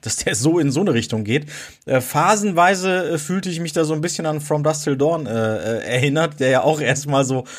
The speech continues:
fünfundvierzig Minuten total normaler Familienentführungsfilm ist und dann kommen da irgendwie irgendwelche, äh, Zombies da um die Ecke. Äh, ganz so schlimm ist es nicht,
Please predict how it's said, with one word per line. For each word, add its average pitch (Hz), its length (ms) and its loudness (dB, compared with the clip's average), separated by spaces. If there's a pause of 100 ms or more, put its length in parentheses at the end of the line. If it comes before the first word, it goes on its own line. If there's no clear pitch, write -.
(140)
fünfundvierzig 151 480 0
Minuten 147 300 0
total 147 360 2
normaler 143 480 4
Familienentführungsfilm 135 1200 0
ist 139 100 0
und 131 100 0
dann 120 140 0
kommen 139 180 0
da 131 60 2
irgendwie 127 400 0 (320)
irgendwelche, 123 760 2
äh, 113 40 -2
Zombies 143 380 -2
da 107 80 0
um 104 120 -2
die 104 140 -2
Ecke. 165 260 -2 (460)
Äh, 123 160 2
ganz 151 220 2
so 175 80 0
schlimm 175 220 0
ist 147 120 0
es 123 140 -2
nicht, 240 280 0